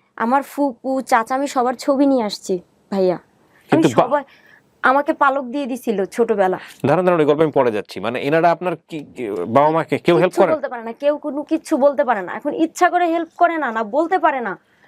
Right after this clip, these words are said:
Speaker 1: আমি অনেক চেষ্টা করছি। আমার
Speaker 2: Very
Speaker 1: চাচা,
Speaker 2: interesting।
Speaker 1: চাচি, আমার ফুপু, ফুপা, আমার ছোট ভাই।
Speaker 2: এগুলো সব তাদের ছবি?
Speaker 1: তাদের ছবি, আমার দাদিও আছে এখানে।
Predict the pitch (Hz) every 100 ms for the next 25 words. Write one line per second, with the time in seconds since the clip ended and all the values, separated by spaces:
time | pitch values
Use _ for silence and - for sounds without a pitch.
0 | _ - 247 254 262 311 - 302 - 262
1 | 226 - 190 165 _ _ _ - - 233
2 | 254 254 269 285 - 294 302 285 262 202
3 | 240 311 349 _ - 233 269 269 302 302
4 | - 302 311 - - 311 - 294 320 -
5 | 262 269 - 311 311 311 233 185 170 -
6 | 135 156 - 151 127 120 143 147 156 107
7 | - _ _ _ 262 254 277 269 262 277
8 | 269 277 311 285 208 - 190 190